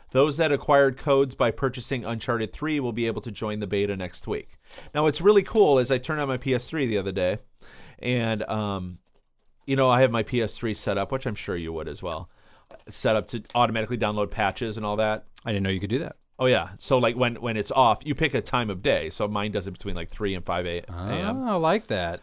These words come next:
Speaker 1: And so, uh, so it turns on, does its stuff, and turns itself, itself off.
Speaker 2: Nice.
Speaker 1: Yeah.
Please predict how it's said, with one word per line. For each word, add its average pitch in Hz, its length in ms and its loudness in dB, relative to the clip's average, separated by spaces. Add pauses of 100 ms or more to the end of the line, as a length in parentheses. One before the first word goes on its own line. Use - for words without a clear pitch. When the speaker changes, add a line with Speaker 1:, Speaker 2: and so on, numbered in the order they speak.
(100)
Speaker 1:
And 113 300 -2
so, 107 260 4
uh, 92 280 0 (180)
so - 160 -2
it 117 100 -6
turns 131 260 0
on, 110 200 2
does 101 180 2
its 95 120 -6
stuff, 92 120 -4
and 92 80 -10
turns 90 180 -8
itself, 80 400 -8
itself 82 240 -6
off. 87 120 0
Speaker 2:
Nice. 95 420 -4
Speaker 1:
Yeah. 82 220 -4